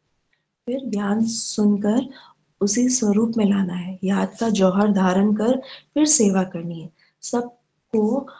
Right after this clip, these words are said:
आबू महान तीर्थ की महिमा सुनानी है। वरदान, एक बाबा शब्द की स्मृति से याद और सेवा में रहने वाले सच्चे योगी, सच्चे सेवाधारी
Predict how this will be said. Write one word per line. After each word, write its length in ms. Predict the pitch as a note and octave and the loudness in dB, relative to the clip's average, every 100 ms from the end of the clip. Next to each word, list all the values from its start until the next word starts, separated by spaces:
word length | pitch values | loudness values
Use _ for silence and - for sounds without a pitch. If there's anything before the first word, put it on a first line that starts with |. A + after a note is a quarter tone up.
| - _ | -20 _
आबू 320 | F#3+ F#3+ F#3+ A3+ | -2 -2 0 0
महान 460 | G3+ G3+ A3+ A3+ | 2 2 2 0
तीर्थ 260 | A3 G#3+ A3 - | 0 -2 -2 -4
की 100 | A3 | 0
महिमा 420 | G3 F#3+ F#3 G#3+ | 0 0 0 -2
सुनानी 520 | G#3 F#3+ F#3+ F#3 F3 | -4 -4 -4 -6 -10
है। 140 | F3 - _ _ _ _ - | -16 -20 _ _ _ _ -8
वरदान, 480 | F#3+ F#3 F#3 F#3 F3+ - _ _ - | -4 -2 -2 -4 -6 -12 _ _ 0
एक 280 | A#3 C4 - | 4 4 0
बाबा 340 | G3 F#3+ F#3+ G#3 | -2 0 0 -2
शब्द 420 | - G#3+ A3 - A3+ | -4 -4 -6 -6 -4
की 100 | A3+ | -2
स्मृति 460 | - G3 G3 A3 | 0 0 0 -2
से 180 | - A3+ | -2 0
याद 480 | G3 F#3+ G3 G3 G3 | 2 2 2 0 -2
और 220 | G3+ G3+ | -2 -2
सेवा 420 | G3 G3 F#3+ G#3+ | -2 0 0 0
में 160 | A3+ G#3+ | 2 2
रहने 320 | F#3+ F#3+ G#3 | 2 2 2
वाले 400 | G3+ F#3+ F3+ A3+ - _ _ _ - | 0 0 -4 -6 -12 _ _ _ -12
सच्चे 540 | A#3 A3+ - - C4 | -8 -8 -8 -6 -2
योगी, 480 | A3 G3 F3+ F#3+ A3 | 0 -2 -4 -6 -8
सच्चे 420 | - G3+ - A3+ | -10 -10 -8 -8
सेवाधारी 680 | A3+ F#3+ F#3 F#3+ F3+ F3+ | -8 -6 -6 -8 -10 -12